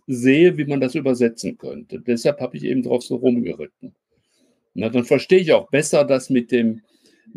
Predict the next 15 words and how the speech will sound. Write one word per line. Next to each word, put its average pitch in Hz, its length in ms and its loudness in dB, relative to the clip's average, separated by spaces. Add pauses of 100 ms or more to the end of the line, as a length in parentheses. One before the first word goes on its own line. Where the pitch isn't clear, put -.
(120)
mit 123 240 -2
dem 107 200 0
Beobachtungsbegriff 117 1120 -4
da, 85 220 -6
wenn, 110 280 2
wenn 117 140 2
man 107 180 0
dem 135 180 0
zustimmen - 960 -4
könnte. - 460 -10
Also 113 160 -4
Paradoxierung 139 880 0
heißt 147 300 2
jetzt 123 200 -2
nicht, 123 320 0